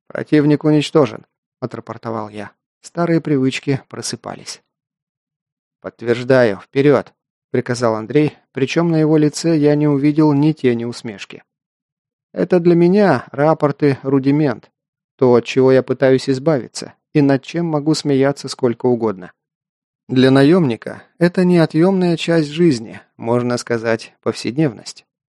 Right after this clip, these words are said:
Под подошвами ботинок захрустело битое стекло и мелкий щебень. Мы смогли проделать брешь в боевом порядке противника,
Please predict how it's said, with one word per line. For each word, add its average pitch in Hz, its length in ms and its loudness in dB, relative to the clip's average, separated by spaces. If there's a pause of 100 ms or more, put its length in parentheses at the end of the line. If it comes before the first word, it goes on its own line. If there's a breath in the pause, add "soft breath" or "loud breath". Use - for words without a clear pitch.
(800)
Под 123 160 -2
подошвами 196 560 0
ботинок 180 480 0
захрустело 156 640 -2
битое 143 320 -2
стекло 143 580 -2
и 131 120 -2
мелкий 131 400 0
щебень. 110 460 -10 (680)
Мы 123 220 2
смогли 127 360 0
проделать 120 500 2
брешь 135 300 0
в 120 60 -12
боевом 117 360 -2
порядке 117 400 -4
противника, 113 640 -4